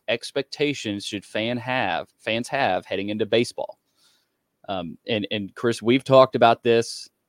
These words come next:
You know, the last two years have ended in regional losses. That, I mean, that hasn't happened very often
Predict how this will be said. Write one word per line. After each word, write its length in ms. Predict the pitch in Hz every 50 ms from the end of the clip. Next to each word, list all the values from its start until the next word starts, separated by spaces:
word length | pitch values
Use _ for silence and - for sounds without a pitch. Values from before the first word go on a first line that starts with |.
| _ _ -
You 80 | 113
know, 80 | 104 101
the 80 | 107 104
last 340 | 113 117 135 165 160 -
two 160 | - - 180 175
years 720 | 165 170 170 165 156 147 135 131 123 113 - - - - _ _ _ _ _ _ _ -
have 140 | 107 113
ended 180 | 127 135 131 127
in 160 | 131 123 117
regional 400 | 113 120 123 127 127 135 135 135
losses. 600 | 131 131 120 107 98 - - 65 - - - - _ _
That, 200 | - 107 120 120 _ _ _ _ _ _ _ _ _ _ _ _ _ -
I 40 | 104
mean, 100 | 98 101
that 100 | 110 120
hasn't 260 | 139 131 135 135 -
happened 400 | 123 135 131 127 - 123 107 101
very 220 | 110 107 104 101 104
often 440 | 104 101 98 - - 90 85 82